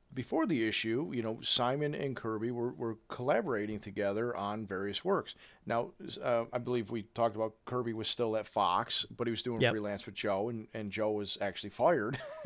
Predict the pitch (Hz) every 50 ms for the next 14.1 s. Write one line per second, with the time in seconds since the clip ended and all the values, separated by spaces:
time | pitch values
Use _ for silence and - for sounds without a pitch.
0 | - - 202 - - - 202 - - - 156 175 180 165 - - - - 156 123
1 | 113 110 110 98 - - - - - - 117 113 107 104 104 107 113 107 104 101
2 | 98 101 95 - - 104 107 110 101 95 98 110 - - 101 101 98 98 98 -
3 | 113 107 101 - 107 98 95 101 104 - - - 95 - 95 87 92 92 87 90
4 | 90 _ - 110 101 - - 101 92 90 98 95 92 90 92 92 85 87 85 -
5 | - - - 85 87 85 - - 95 95 87 87 - - _ _ _ _ - -
6 | - 107 107 110 110 110 - - 117 104 104 113 104 98 - - 110 107 104 104
7 | 98 - 107 101 - - 110 107 101 104 101 - - - 147 - - - 180 208
8 | 233 202 127 95 - - - 92 87 87 87 82 92 104 120 - 104 101 - -
9 | 107 110 120 135 143 139 160 147 131 147 147 139 143 151 151 131 110 101 92 98
10 | 113 117 113 107 - 107 101 101 113 110 101 - 131 190 196 - 117 104 92 95
11 | 101 120 123 - - - _ _ - 117 113 117 110 113 110 113 113 98 95 98
12 | 101 117 110 110 110 - - 127 127 113 110 117 - - - - - - 104 101
13 | 101 - - - - 113 107 - 104 117 117 104 107 107 95 90 90 98 117 117
14 | -